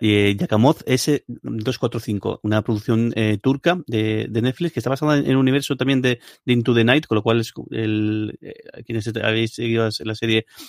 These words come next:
seguro que, que aquí co-, encontráis muchas similitudes y demás, el mundo apocalíptico y demás, y eso. Y lo, como decíamos antes, pues,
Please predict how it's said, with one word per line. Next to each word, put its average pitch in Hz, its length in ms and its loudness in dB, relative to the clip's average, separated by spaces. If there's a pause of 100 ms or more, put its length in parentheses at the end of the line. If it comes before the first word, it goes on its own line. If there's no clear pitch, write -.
seguro 110 280 -2
que, 110 220 -4
que 107 120 4
aquí 104 200 0
co-, 107 180 2
encontráis 107 480 -2
muchas 104 320 -2
similitudes 113 560 -2
y 110 60 -2
demás, 120 220 -2
el 120 360 -16
mundo 107 200 0
apocalíptico 113 540 -2
y 117 40 4
demás, 139 180 0
y 120 60 -10
eso. 107 180 -10 (400)
Y 113 80 -4
lo, 104 80 2
como 107 120 2
decíamos 117 220 2
antes, 127 240 2
pues, 107 300 0